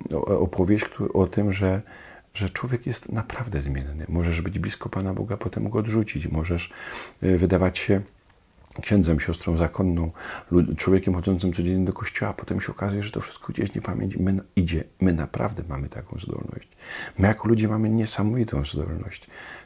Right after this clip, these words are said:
Tylko ostatnie jakoś zdanie Ewangelii przypomina nam, że choćbyśmy Go wyrzucili z naszych granic, to my Go nie zabijemy. Jezus przechodzi po, po, po, pomiędzy nimi, idzie sobie dalej, idzie potem do Kafarnaum, będzie nauczał gdzie indziej, bo,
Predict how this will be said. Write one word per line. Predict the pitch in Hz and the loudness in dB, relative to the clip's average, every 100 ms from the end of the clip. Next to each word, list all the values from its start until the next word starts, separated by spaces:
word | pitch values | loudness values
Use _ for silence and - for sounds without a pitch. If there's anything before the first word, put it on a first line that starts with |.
| - | -12
Tylko | - - - | -10 -4 -4
ostatnie | - - - - 104 | -2 -4 -6 -4 -2
jakoś | - - 110 | -2 -4 -6
zdanie | - 98 104 | -4 -2 -2
Ewangelii | 95 95 98 98 98 - | -2 -4 0 0 0 -2
przypomina | - - - 101 98 | -10 -8 -2 0 2
nam, | 98 95 95 | 0 2 0
że | 90 92 92 - - - _ | 2 0 -2 -14 -20 -20 _
choćbyśmy | - 101 101 95 107 | -6 -2 0 0 -2
Go | 101 101 | 0 0
wyrzucili | 101 98 95 - 120 | 2 0 0 -2 -2
z | 92 | 0
naszych | 78 71 85 | -2 -4 -8
granic, | - 69 71 82 - - - | -6 -6 -6 -8 -14 -20 -12
to | 98 | -6
my | 98 | -6
Go | 95 | -4
nie | 98 95 | -4 -2
zabijemy. | 69 71 82 - 92 - _ _ _ - - - | -4 -6 -10 -10 -14 -18 _ _ _ -20 -20 -2
Jezus | 98 87 | 2 2
przechodzi | - 92 95 98 | 2 0 0 0
po, | 90 85 78 | 0 0 0
po, | - 85 | -2 -6
po, | - 87 82 - | -2 -2 -2 0
pomiędzy | 87 90 90 80 | 2 4 4 2
nimi, | 78 78 80 | 2 4 2
idzie | 85 87 | 2 0
sobie | - 82 78 | 0 0 2
dalej, | 73 80 85 104 - - - - - - | 0 -2 -6 -8 -14 -16 -12 -12 -12 -4
idzie | 104 139 | 4 4
potem | 92 87 78 | 6 4 2
do | 76 | 0
Kafarnaum, | 82 - 85 87 78 76 | -4 -2 0 2 2 2
będzie | 76 85 | 2 2
nauczał | 80 87 87 85 | 2 0 0 0
gdzie | 78 78 | 2 2
indziej, | 87 92 92 | 2 2 0
bo, | 95 90 95 | 2 0 0